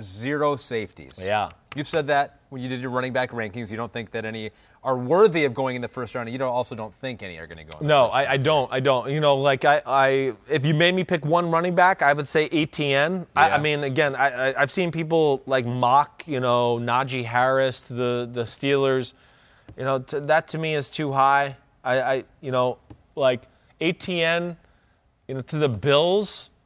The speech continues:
Speaker 2: I thought about that maybe. They're a team that could use a, a running back.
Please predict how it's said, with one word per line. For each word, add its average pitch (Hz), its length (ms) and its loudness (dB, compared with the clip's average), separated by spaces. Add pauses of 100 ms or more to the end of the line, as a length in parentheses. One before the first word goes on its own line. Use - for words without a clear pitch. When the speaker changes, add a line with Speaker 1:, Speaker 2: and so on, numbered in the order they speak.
Speaker 2:
I 135 100 0
thought 147 320 4
about 143 340 2
that 143 300 2
maybe. 156 340 -2
They're 139 220 2
a 156 40 0
team 156 340 -6
that 151 140 -2
could 151 180 -4
use 151 480 -2
a, 151 240 0
a 139 100 4
running 139 360 -2
back. 151 400 2